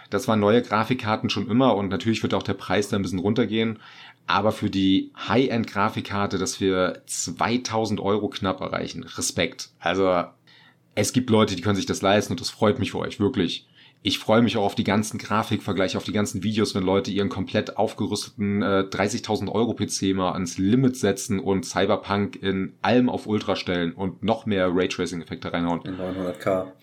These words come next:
Speaker 1: Ah, ja, ey, keine Fr-, keine Ahnung, was ihr da noch alles raushauen wollt. Aber ich sehe aktuell für mich keinen großen Sinn dahinter, denn die Videos, die sie auch gezeigt haben, so imposant das war,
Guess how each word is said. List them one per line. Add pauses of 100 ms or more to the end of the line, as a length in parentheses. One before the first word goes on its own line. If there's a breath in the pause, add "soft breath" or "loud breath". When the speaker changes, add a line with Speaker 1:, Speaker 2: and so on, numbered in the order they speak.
(180 loud breath)
Speaker 1:
Ah, (920)
ja, (200)
ey,
keine
Fr-, (360)
keine
Ahnung,
was
ihr
da
noch
alles
raushauen
wollt. (560)
Aber
ich
sehe
aktuell
für
mich (180)
keinen
großen
Sinn
dahinter,
denn
die
Videos,
die
sie
auch
gezeigt
haben,
so
imposant
das
war,